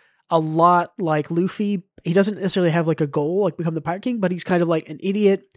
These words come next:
His power is unconventional, uh, and he's gonna kinda u-, obviously have to use it in, in strange ways to overcome. But, I mean, yeah, I, I'll give the comparison to Luffy 'cause I think it's pretty, uh,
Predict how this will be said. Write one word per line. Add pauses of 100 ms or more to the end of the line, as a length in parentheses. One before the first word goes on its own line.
His
power
is
unconventional, (460)
uh,
and
he's
gonna
kinda
u-, (240)
obviously
have
to
use
it
in,
in
strange
ways
to (360)
overcome.
But, (380)
I
mean,
yeah,
I,
I'll
give
the
comparison
to
Luffy
'cause
I
think
it's
pretty,
uh,